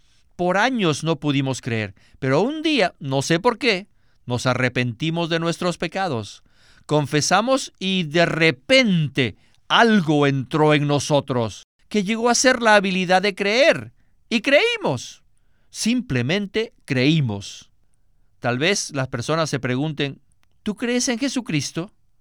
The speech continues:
¿Cómo puedes creer en Jesucristo si nunca lo has visto?". Y no, no lo hemos visto. Entonces, ¿cómo puedes creer? No sé cómo creo.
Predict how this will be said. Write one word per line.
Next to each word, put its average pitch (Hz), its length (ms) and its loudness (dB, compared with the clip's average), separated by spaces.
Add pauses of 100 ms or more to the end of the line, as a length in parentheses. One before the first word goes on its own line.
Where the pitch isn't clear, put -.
(380)
¿Cómo 247 380 2
puedes 208 460 2
creer 170 280 2
en 190 140 2
Jesucristo 165 680 -2
si 147 180 -4
nunca 175 340 -4
lo 190 140 -2
has 185 140 -4
visto?". 233 640 -6 (760)
Y 226 160 -4
no, 359 340 -6
no 233 160 -10
lo 330 140 -2
hemos 147 200 -2
visto. 127 420 -8 (760)
Entonces, 190 540 -2
¿cómo 170 320 -2
puedes 226 260 4
creer? 302 460 -2
No 120 400 -2
sé 151 180 -2
cómo 139 300 -2
creo. 370 440 -6